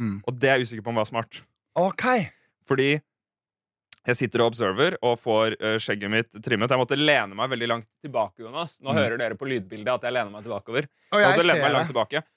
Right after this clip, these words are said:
Speaker 2: og jeg sleit med å svelge, men jeg var liksom, jeg ble så svimmel av det at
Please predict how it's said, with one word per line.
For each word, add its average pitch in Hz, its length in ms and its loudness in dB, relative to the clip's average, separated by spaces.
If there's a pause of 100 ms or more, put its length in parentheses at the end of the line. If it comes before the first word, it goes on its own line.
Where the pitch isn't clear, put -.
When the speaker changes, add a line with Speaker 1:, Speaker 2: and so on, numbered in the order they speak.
(140)
Speaker 2:
og 127 180 2
jeg 127 280 2
sleit 101 340 -4
med 127 120 -8
å - 40 -10
svelge, 127 420 -2
men 123 100 -4
jeg 127 80 0
var 120 120 0
liksom, 113 320 -6 (200)
jeg 117 80 0
ble 127 100 2
så 147 120 -4
svimmel 98 340 -2
av 95 120 2
det 120 80 2
at 131 60 -4